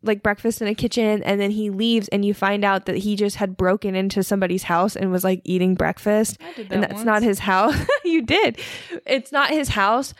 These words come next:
Speaker 1: but, like, I remember he's, like, the brother of the main character, but I don't remember anything else. But
Speaker 2: Okay.
Speaker 1: anyways, for some reason, this movie is making me think of that, and I cannot remember that movie, or I think it, it might have been a show.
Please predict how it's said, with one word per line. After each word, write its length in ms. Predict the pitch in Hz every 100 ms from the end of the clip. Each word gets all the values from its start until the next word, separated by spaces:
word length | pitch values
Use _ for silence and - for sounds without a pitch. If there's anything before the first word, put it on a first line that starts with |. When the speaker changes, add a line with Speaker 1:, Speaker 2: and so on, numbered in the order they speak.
| - -
Speaker 1:
but, 140 | 247
like, 160 | 254 254
I 80 | 254
remember 280 | 247 262 302
he's, 200 | 294 294
like, 180 | 277 -
the 120 | 220
brother 460 | 214 196 190 196
of 100 | 202
the 100 | 208
main 240 | 220 220 226
character, 720 | - 50 - 226 - - -
but 120 | - -
I 140 | 202 214
don't 400 | 202 214 175 -
remember 400 | 254 247 214 208
anything 520 | 185 190 196 196 180
else. 200 | - -
But 80 | 247
Speaker 2:
Okay. 60 |
Speaker 1:
anyways, 320 | 247 233 240 - - -
for 160 | - 294
some 300 | - 233 247
reason, 280 | 311 311 277
this 160 | 269
movie 300 | 247 240 240
is 140 | 220 208
making 260 | 208 226
me 160 | 220 208
think 200 | 196 202
of 80 | 190
that, 180 | 185
and 100 | 175
I 80 | 202
cannot 680 | 202 277 240 220 202 190 - -
remember 580 | 220 214 202 190 190 190
that 180 | 185 -
movie, 440 | 190 185 - -
or 220 | - 214 190
I 120 | 240
think 220 | - 302
it, 100 | -
it 120 | - 262
might 220 | 254 302
have 80 | 269
been 140 | 214
a 60 | 180
show. 300 | - -